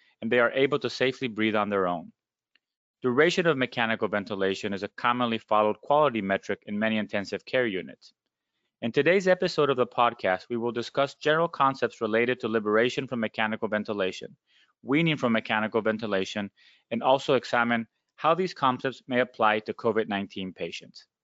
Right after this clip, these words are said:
Our guest is Doctor Eduardo Mireles Cabo de Vila. Doctor Mireles Cabo de Vila is a practicing pulmonary critical care physician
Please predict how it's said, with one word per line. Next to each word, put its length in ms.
Our 160
guest 380
is 100
Doctor 340
Eduardo 460
Mireles 500
Cabo 260
de 100
Vila. 360
Doctor 240
Mireles 400
Cabo 240
de 120
Vila 320
is 80
a 60
practicing 500
pulmonary 440
critical 360
care 200
physician 560